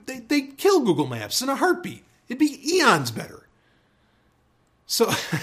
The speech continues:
<laughs> so my, my point being, w-, you know, was saying all that, is that, yeah, I don't, without governments, global, massive, glo-, massive employee, you know, or, you know, global companies with large employee bases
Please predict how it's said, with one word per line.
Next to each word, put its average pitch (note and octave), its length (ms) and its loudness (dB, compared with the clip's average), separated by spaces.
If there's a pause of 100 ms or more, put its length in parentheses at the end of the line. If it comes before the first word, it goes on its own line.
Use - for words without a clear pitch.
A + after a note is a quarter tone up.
(100)
<laughs> - 400 -20
so C4+ 160 0
my, B3 140 4
my A#3+ 180 2
point A#3+ 320 -2
being, C3+ 360 -2 (300)
w-, D#3 220 -8
you E3 80 -2
know, D3 80 -2
was C3+ 140 -2
saying G3+ 240 -2
all A#2 140 -6
that, G2 280 -12 (1200)
is F#3 140 -6
that, F3 220 0
yeah, G#3 160 2
I G#3 120 4
don't, B3+ 340 0
without G3 340 2
governments, G#3+ 640 0 (280)
global, G3 600 2
massive, F3 640 -2
glo-, E3+ 180 -2
massive F#3+ 480 -2
employee, E3+ 920 -4 (420)
you D3+ 100 -6
know, B2+ 180 -12
or, C3+ 260 -6 (140)
you C3 80 -20
know, A#2+ 120 -18 (480)
global A3+ 280 2
companies F#3+ 460 -4
with C3+ 220 -4
large E3 380 0
employee E3+ 400 -2
bases D#3 500 -4